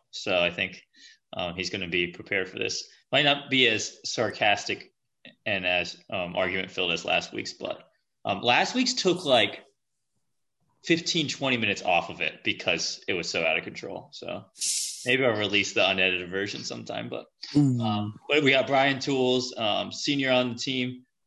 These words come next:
Speaker 1: Um, he's actually never run cross country. So, um,
Speaker 2: Wow.
Speaker 1: um, but, um, yeah, so I guess, um, we'll get right into your start with this sport 'cause it's unique.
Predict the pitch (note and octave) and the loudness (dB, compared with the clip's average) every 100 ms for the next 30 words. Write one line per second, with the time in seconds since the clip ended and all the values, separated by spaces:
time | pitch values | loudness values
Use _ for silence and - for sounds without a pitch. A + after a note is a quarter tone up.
0 | _ A#2+ A2 G2 F#2+ F#2+ - C#3+ D3+ D3 | _ -2 2 2 0 -2 0 0 0 0
1 | D3 B2+ C#3 G3 F#3 A#2 G2+ B2 G2+ - | 2 2 2 2 4 4 4 0 -2 -4
2 | F2 - - C3 G#2+ G2 F#2+ - _ _ | -10 -10 -4 2 4 4 0 -10 _ _
3 | - G#2+ G2 F#2+ A2+ G2+ F#2+ - _ - | -4 0 4 6 6 6 2 -2 _ -4
4 | G#2+ F#2 F#2 F2+ F#2+ - G2+ G2 G#2 G2+ | 0 0 0 -4 -6 -2 0 0 -2 -4
5 | G2+ - D3 C#3 C#3 C3 D3 E3+ - - | -6 -4 2 2 2 2 2 0 -2 -8
6 | _ _ _ - A#2 B2 C#3 C3 C3+ C3 | _ _ _ -6 -2 2 2 4 4 4
7 | D3 D#3+ D3+ B2+ B2 - _ - B2+ B2 | 2 0 -2 -4 -6 -16 _ -2 0 2
8 | F3 F#3+ C#3 G#2+ - B2 A#2 A#2 A#2+ C3 | 2 2 2 0 0 0 0 -2 -4 -2
9 | C3 C#3+ C#3 | -2 -2 -6